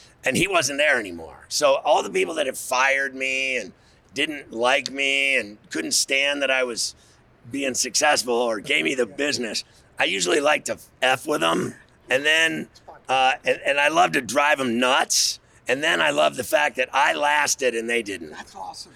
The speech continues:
Speaker 1: And they all, they all wanted to ruin me. And I actually, uh, kept doing my thing and lasting.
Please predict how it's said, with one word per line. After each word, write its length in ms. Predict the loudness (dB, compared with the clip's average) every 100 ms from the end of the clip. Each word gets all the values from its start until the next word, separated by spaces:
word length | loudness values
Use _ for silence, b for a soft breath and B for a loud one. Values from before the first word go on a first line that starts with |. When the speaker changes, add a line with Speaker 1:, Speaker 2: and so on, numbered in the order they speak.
| B
Speaker 1:
And 160 | 0 2
they 60 |
all, 240 | 4 4 2
they 160 | 2
all 160 | 2 4
wanted 200 | 2 2
to 100 | 0
ruin 440 | 0 0 2 2
me. 340 | 0 -4 -6 -12 b b _
And 100 | 0
I 240 | 2 2
actually, 800 | 2 2 0 -2 -2 -2 -2 -6 _ _ _ _
uh, 260 | -2 2 2 2
kept 220 | 0 0
doing 260 | 0 -2 2
my 140 | 0
thing 420 | 0 -2 0 0
and 120 | -4
lasting. 800 | 0 2 2 2 0 -2 -4 -10